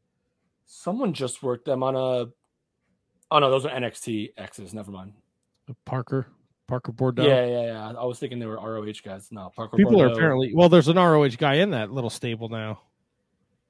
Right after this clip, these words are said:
Speaker 2: Uh,
Speaker 1: Who?
Speaker 2: Ar-, it's Arya Davari, uh, Slim J from the, um, Special K, and then Parker Bordeaux.
Speaker 1: And I think, I think actually on, I think John Walter is working Tony Nese, I think,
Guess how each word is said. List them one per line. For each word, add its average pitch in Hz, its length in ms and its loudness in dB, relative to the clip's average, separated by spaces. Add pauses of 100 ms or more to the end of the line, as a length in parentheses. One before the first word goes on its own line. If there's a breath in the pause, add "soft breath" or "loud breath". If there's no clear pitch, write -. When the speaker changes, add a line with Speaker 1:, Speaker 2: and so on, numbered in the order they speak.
(720)
Speaker 2:
Uh, 120 200 -2
Speaker 1:
Who? 107 100 -4
Speaker 2:
Ar-, 131 180 -2
it's 127 200 -8
Arya 160 440 2
Davari, 135 680 0 (460)
uh, 117 200 -6
Slim 165 460 -2
J 139 460 -2 (200)
from 120 420 -6
the, 120 240 -4
um, 110 580 -8 (1000 soft breath)
Special 143 420 -4
K, 123 380 -6
and 120 140 -10
then 117 200 -6
Parker 120 480 -6 (320)
Bordeaux. 113 420 -6 (420)
Speaker 1:
And 156 180 4
I 139 40 6
think, 175 300 6
I 139 40 -2
think 190 200 4
actually 170 280 6
on, 156 220 4
I 156 60 -4
think 170 160 2
John 165 240 8
Walter 160 420 2
is 127 140 -6
working 143 340 -4
Tony 151 280 -2
Nese, 202 380 -4
I 131 60 -10
think, 107 360 -10